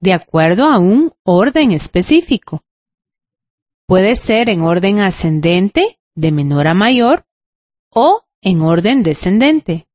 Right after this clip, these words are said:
de mayor a menor. Lo vamos a entender mejor con un ejemplo. Ubíquese en el tercer párrafo de la página ciento sesenta y uno. Dice,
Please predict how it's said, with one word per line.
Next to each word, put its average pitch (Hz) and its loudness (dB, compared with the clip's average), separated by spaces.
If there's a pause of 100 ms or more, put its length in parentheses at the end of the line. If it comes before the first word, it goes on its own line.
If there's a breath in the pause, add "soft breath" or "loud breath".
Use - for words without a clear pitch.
de 160 0
mayor 156 0 (100)
a 185 -4
menor. 156 -2 (1040)
Lo 339 2
vamos 381 0
a 185 0
entender 170 -2
mejor 233 -2
con 262 -2
un 262 2
ejemplo. 165 -4 (1600)
Ubíquese 370 0
en 190 0
el 170 -2
tercer 208 -2
párrafo 269 0
de 349 2
la 330 0
página 233 -2
ciento 156 -4
sesenta 185 0
y 285 2
uno. 311 0 (2000)
Dice, 190 -2